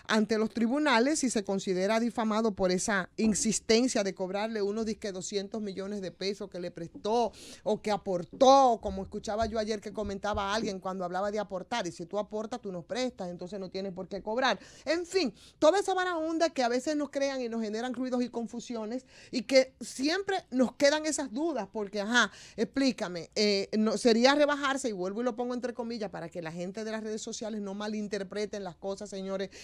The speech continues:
escuchen bien, y cuando lo pongo entre comillas es porque estoy manejando con alguna ironía el caso, el tema, eh, rebajarse entonces con esto del sometimiento a la justicia. Quizá los seguidores del expresidente Leonel Fernández no tengan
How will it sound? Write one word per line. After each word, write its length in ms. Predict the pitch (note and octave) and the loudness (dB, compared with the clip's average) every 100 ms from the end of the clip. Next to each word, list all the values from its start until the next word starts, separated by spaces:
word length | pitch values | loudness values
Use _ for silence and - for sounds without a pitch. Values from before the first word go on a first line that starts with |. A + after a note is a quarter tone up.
| - | -8
escuchen 480 | F#3 - G3+ A3+ G#3+ | -8 -6 -4 -2 -2
bien, 300 | G3+ F#3 G#3+ - | -4 -6 -10 -12
y 100 | F#3+ | -8
cuando 220 | G3+ F3 | -6 -4
lo 120 | F3+ | -4
pongo 200 | E3+ F3+ | -4 -4
entre 220 | G#3+ A3 A3+ | -4 -6 -6
comillas 500 | A#3 A#3 A#3 F#3 F#3 | -4 -2 -2 -4 -4
es 80 | |
porque 240 | F#3 G3+ G#3+ | -6 -8 -10
estoy 200 | G3+ G3+ | -6 -6
manejando 560 | G3 G3 G3+ G#3 G3+ | -6 -6 -6 -6 -6
con 180 | G3 F#3+ | -8 -8
alguna 360 | F3 F3 F#3 G3+ | -8 -8 -6 -4
ironía 520 | G#3+ G#3 A3 G3 F#3 - - - - | -2 -2 -2 -4 -6 -12 -20 -20 -4
el 280 | G#3 G#3+ - | 0 0 4
caso, 460 | A3+ G#3 G#3+ C4 C4 | 4 4 4 -2 2
el 200 | G#3+ G3+ | 2 4
tema, 400 | A#3+ G3+ G#3 C4 - - - | 4 4 -2 -6 -16 -20 -6
eh, 340 | - A3+ A3 A3 | 6 6 6 4
rebajarse 580 | B3+ B3+ A#3+ A#3 C#4 E4+ | 8 8 8 4 4 2
entonces 340 | D#4 D4 D#4 | 2 2 4
con 180 | D#4 B3+ | 4 6
esto 260 | B3+ C4+ C#4+ | 6 6 6
del 120 | C4 | 6
sometimiento 600 | B3+ A#3 A3+ A3 A3 A3+ | 4 0 0 0 0 0
a 40 | A3+ | -2
la 60 | |
justicia. 480 | B3 A3 - G3 G#3+ | 0 -2 -4 -2 -2
Quizá 300 | A3+ B3 D4+ | 0 0 2
los 140 | F4+ | 0
seguidores 460 | E4+ D#4 D#4 D4+ C4 | 0 0 0 0 0
del 140 | A3+ | -2
expresidente 640 | G3+ - A#3 C4 B3 B3 B3 | -4 -4 -6 -2 -2 0 0
Leonel 240 | A#3 A3+ | 0 -2
Fernández 420 | A3+ A#3 A#3 A3 | -2 -2 0 0
no 140 | G3 F#3+ | 0 -2
tengan 500 | F#3+ G#3+ A3 G#3+ | 0 0 0 -2